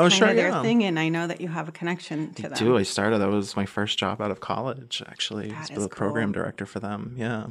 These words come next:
Speaker 1: I've
Speaker 2: booking all
Speaker 1: seen
Speaker 2: the
Speaker 1: many,
Speaker 2: acts
Speaker 1: uh,
Speaker 2: and stuff.
Speaker 1: burlesque show there.
Speaker 2: Yep, yeah.
Speaker 1: I've seen, um, some actually really cool, um, like, musical performances,
Speaker 2: Mm-hmm.
Speaker 1: but I like the in-, in-, interactive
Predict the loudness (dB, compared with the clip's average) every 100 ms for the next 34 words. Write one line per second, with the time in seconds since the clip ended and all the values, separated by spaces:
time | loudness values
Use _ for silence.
0 | -4 -4 0 2 2 2 2 2 4 2
1 | 0 -4 -4 -2 0 2 0 -2 -6 -4
2 | 0 0 0 -2 -2 -2 0 2 2 0
3 | -4 -16 -12 -6 -4 -2 -4 -6 -4 -2
4 | 0 0 0 -2 -4 -2 -2 -2 -4 -4
5 | -4 -4 -6 -10 -8 -8 -6 -4 -6 -8
6 | -8 -6 -6 -6 -6 -6 -10 _ _ _
7 | _ _ _ -8 -6 -6 -6 -8 -10 -8
8 | -6 0 2 2 -2 -4 -6 -4 -4 -2
9 | -4 -6 -6 -6 -2 0 0 -2 -14 -8
10 | -4 -2 0 -2 -2 -4 -8 -4 -6 -6
11 | _ -8 -8 -2 -2 -2 -2 -4 -6 -12